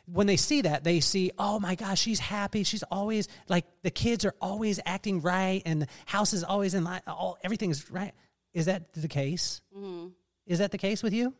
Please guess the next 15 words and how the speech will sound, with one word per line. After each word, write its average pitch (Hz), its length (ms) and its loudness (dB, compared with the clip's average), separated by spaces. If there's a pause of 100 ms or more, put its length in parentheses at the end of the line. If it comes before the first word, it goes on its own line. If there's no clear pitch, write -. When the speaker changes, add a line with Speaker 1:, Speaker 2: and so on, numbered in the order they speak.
(160)
Speaker 1:
Is 175 160 4
Speaker 2:
Yeah, - 80 0
Speaker 1:
everything 185 300 2
Speaker 2:
I'm 180 60 -2
Speaker 1:
perfect 180 280 -2
Speaker 2:
always, 156 80 0
Speaker 1:
all 165 60 0
the 165 60 -6
time? 185 280 -4
Speaker 2:
I'm 165 80 -18
always 156 200 -18
so 156 160 -16
perfect. - 520 -20
Speaker 1:
Always. 135 540 -2
Speaker 2:
Yeah. - 120 -20